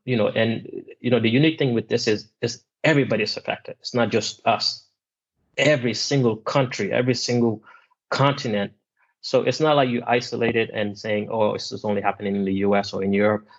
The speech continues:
It's a common thing that we're all kind of going through. So your mindset and the way you really approach it is going to be what really, you know, sets you apart and keeps you going. But yeah, it is tough. Some businesses, there's not really much they can do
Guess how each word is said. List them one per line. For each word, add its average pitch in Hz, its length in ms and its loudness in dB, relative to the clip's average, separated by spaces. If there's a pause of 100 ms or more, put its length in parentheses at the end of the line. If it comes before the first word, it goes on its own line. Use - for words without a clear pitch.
(420)
It's 120 180 0
a - 80 2
common 143 380 2
thing 139 140 2
that 113 100 4
we're 110 200 2
all 117 180 2
kind 117 180 -4
of 107 80 -2
going 113 280 -2
through. 147 360 0 (360)
So 110 440 0 (300)
your 120 160 4
mindset 131 460 2
and 110 160 -2
the 110 60 0
way 117 160 4
you 110 240 0
really 110 240 0
approach - 440 -2
it 110 160 0
is 104 140 -4
going 104 240 0
to - 80 -10
be 98 140 0
what 107 180 0
really, 101 420 2 (300)
you 107 60 2
know, 101 100 2
sets - 320 -2
you 104 100 2
apart 104 340 0
and 98 140 -4
keeps - 280 -12
you 104 60 -6
going. 101 360 0 (220)
But 123 140 0
yeah, 123 160 4 (120)
it 139 100 2
is 147 220 2
tough. - 280 -4
Some 131 200 -2
businesses, 120 640 2
there's 113 220 2
not 107 200 0
really 104 180 2
much 107 240 -2
they 107 100 -4
can 95 200 -4
do 107 340 0